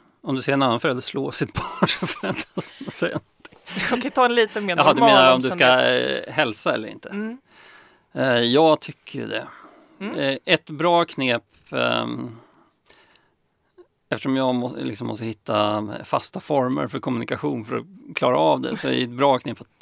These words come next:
Speaker 1: så snabbt som möjligt lära sig namnen på människor.
Speaker 2: Oh shit,
Speaker 1: Eh,
Speaker 2: inte min bästa.
Speaker 1: lär dig namnet på barnen. Det är mysigt med föräldrar som kommer in. "Hej Leopold, hej Nina."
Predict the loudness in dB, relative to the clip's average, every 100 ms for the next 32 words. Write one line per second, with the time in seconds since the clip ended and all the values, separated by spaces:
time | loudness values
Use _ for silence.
0 | -12 -6 -2 0 -2 -4 -6 -6 -6 -4
1 | -2 0 -2 -4 -8 -6 -4 -6 -8 -12
2 | -18 -18 -20 -20 _ -18 -14 -12 -14 _
3 | -8 -2 0 0 -4 -8 -10 -14 -16 -18
4 | -16 -16 -18 _ _ _ _ 2 2 4
5 | 0 0 -4 -10 -6 -4 -2 -6 -10 -14
6 | -6 0 2 2 0 -6 -4 -4 -4 -6
7 | -8 -8 -10 -10 -6 -2 -2 -2 -4 -6
8 | -10 -6 -2 -2 -2 -4 -4 -6 -8